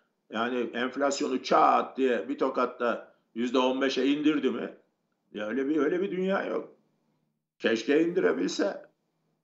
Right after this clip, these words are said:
İndiremez. Bu belli bir süreç aldı. Yani üzerine, yani geliyor zaten gelmekte olan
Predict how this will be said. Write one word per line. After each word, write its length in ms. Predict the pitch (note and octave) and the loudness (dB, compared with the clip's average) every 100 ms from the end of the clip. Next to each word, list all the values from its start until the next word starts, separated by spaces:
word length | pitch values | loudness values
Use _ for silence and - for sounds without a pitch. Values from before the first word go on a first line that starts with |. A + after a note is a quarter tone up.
| _ _ _ _ _ _ _ - | _ _ _ _ _ _ _ -8
İndiremez. 720 | A#2 D3+ D#3 - A3 D#3+ - _ _ _ _ _ _ _ _ _ _ | -6 -2 -2 -2 -4 -8 -12 _ _ _ _ _ _ _ _ _ _
Bu 160 | G#2+ G#2 | -6 2
belli 340 | A2+ A#2 C#3+ | 2 4 2
bir 300 | D3+ D3+ - - _ _ - | 4 2 0 -16 _ _ -8
süreç 400 | - C#3+ G3 G#3+ | 2 6 6 8
aldı. 400 | G3 C#3 F2 - - - | 6 6 0 -10 -18 -20
Yani 380 | G2 G#2 G2+ G#2+ - | -12 -10 -10 -12 -12
üzerine, 520 | A2+ B2+ C3+ C3 A2 | -6 -2 -2 -2 -6
yani 260 | G2+ F#2 F#2+ - _ _ _ _ _ _ | -10 -10 -12 -16 _ _ _ _ _ _
geliyor 440 | - A#2 C#3+ A3 G3+ | 0 4 6 8 6
zaten 480 | C3 G2+ - G#2+ G#2 | 6 2 0 -2 0
gelmekte 500 | G#2+ G#2+ G2+ G2+ G2+ | -2 -2 -6 -4 -2
olan 380 | G2 G2 F#2+ | -2 -2 -6